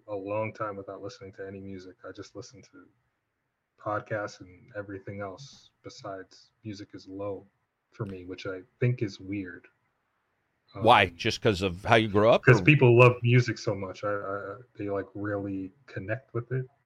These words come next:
Speaker 1: And I do, but I just don't consume it in that same way because it was mostly just, you know, radio for me growing up.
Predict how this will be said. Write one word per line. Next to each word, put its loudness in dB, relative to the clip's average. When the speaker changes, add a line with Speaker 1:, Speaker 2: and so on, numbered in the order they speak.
Speaker 1:
And -4
I 2
do, 2
but -2
I -2
just -14
don't -10
consume -8
it -10
in -8
that -10
same -10
way -10
because -14
it -12
was -18
mostly -12
just, -16
you -18
know, -20
radio -4
for -16
me -20
growing -16
up. -20